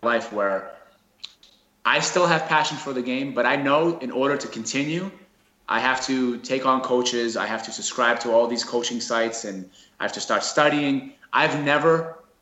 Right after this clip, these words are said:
st-, like, you know, as much as, uh, as, as embarrassing as this is, I don't study the game. Yeah, I show up and I play.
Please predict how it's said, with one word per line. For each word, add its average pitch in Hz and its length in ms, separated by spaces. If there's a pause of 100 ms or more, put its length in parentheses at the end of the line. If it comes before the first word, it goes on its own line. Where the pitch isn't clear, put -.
(240)
st-, - 340
like, 113 280 (140)
you 120 80
know, 117 140
as 113 100
much 127 220
as, 120 200
uh, - 260
as, 120 180
as 123 80
embarrassing 143 600
as 127 200
this 123 180
is, 131 420 (440)
I 127 80
don't 147 160
study 139 280
the 117 100
game. 101 440 (440)
Yeah, 101 120
I 110 80
show 143 280
up 135 140
and 113 100
I 104 60
play. 90 360